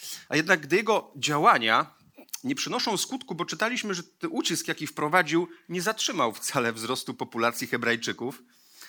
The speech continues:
i to wszystko stało się jakby drwiną z jego zamiarów, postanowił jeszcze bardziej przykręcić śrubę. I czytamy: "Ponadto król Egiptu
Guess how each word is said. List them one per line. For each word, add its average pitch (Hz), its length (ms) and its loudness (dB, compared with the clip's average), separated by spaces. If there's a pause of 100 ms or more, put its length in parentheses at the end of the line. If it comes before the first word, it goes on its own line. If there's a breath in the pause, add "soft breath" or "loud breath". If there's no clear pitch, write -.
(120)
i 135 80 -12
to 143 100 -2
wszystko 185 300 -2
stało 165 260 2
się - 120 2
jakby 147 240 -2
drwiną 143 500 2
z 104 60 -2
jego 123 180 2
zamiarów, 127 640 2 (760 soft breath)
postanowił 147 680 4
jeszcze 143 260 0
bardziej 117 720 2 (600)
przykręcić 107 580 -2
śrubę. 95 380 0 (360)
I - 60 -20
czytamy: 175 460 2 (1300 soft breath)
"Ponadto 240 420 2
król 254 220 0
Egiptu 175 520 2